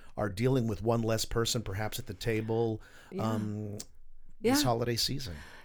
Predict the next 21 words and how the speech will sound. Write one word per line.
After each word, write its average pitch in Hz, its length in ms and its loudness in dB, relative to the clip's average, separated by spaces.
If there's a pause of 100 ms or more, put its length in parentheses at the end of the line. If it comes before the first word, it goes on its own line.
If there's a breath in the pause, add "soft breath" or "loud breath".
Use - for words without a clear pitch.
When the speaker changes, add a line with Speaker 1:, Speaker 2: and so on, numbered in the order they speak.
(140)
Speaker 2:
Yeah, 277 180 2
and, 220 260 6
and 208 200 6
it's 208 300 4
finding 226 340 8
a 196 120 6
way 180 260 6
to - 180 -2
deal 196 440 2
with 175 240 0 (100)
all 170 240 4
of 196 120 4
this 156 280 0
loss 170 500 2
and 156 140 0
all 170 160 2
of 185 140 0
this 143 280 -2
pain 170 520 0
and, 156 260 0
and 147 400 -2